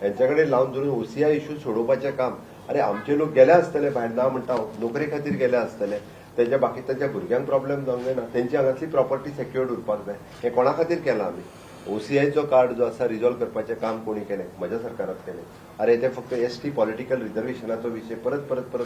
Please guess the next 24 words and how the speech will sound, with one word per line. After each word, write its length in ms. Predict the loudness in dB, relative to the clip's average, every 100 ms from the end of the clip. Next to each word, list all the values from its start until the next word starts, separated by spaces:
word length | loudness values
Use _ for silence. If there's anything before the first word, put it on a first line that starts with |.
| -6
परत 120 | -8 -6
काडटाले, 360 | -6 -6 -8 -8 -12 -18 0
परत, 140 | 2 2
परत 240 | 0 0
रस्त्यार 380 | 0 2 2 2
येताले. 320 | 0 -2 -4 -6 -14 -8 -2
अरे, 140 | 0
मोदीच्या 460 | 0 -4 -4 0 2
कॅबिनेटात 580 | 2 0 0 2 2
डिसिजन 480 | 2 -4 -4 -2 0
घेतलां, 380 | -2 -4 -2 0
ऐऱ्या 240 | 2 2
गैऱ्याच्या 460 | 2 2 0 -2 -4
न्ही, 240 | -4 -4 -6 -12 -20 -6
ते 80 | -2
काडून 360 | 2 2 2 -2
दोन 160 | -2
तीनदा 320 | -2 -4 -2 0
बाकीचे 360 | -2 -4 -6
फुटोवपाची 580 | -6 -4 -4 -2 -4 -4
कामां 260 | -4 -2 0
काँग्रेसीन 540 | 0 0 -2 -4 -4
केल्या 260 | -2 2 0
आसतलीं. 440 | -2 -8 -8